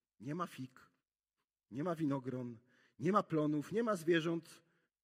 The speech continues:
Wszystko wskazuje, że będzie może głodny, może nagi, bezbronny, ale to, czego się nauczył, zaufać Bogu.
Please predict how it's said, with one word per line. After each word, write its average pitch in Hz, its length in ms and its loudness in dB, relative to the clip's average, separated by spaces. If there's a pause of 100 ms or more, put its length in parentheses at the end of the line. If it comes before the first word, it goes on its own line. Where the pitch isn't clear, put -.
(200)
Wszystko - 680 6
wskazuje, 190 560 4
że 165 120 0
będzie 175 340 2 (120)
może 147 240 -2
głodny, 151 640 -2 (800)
może 127 260 -6
nagi, 151 640 4 (2500)
bezbronny, 160 840 0 (600)
ale 143 380 0 (1300)
to, 185 120 -10
czego 165 240 -6
się 156 120 -12
nauczył, 131 580 -8 (600)
zaufać 120 460 -8
Bogu. 98 300 -12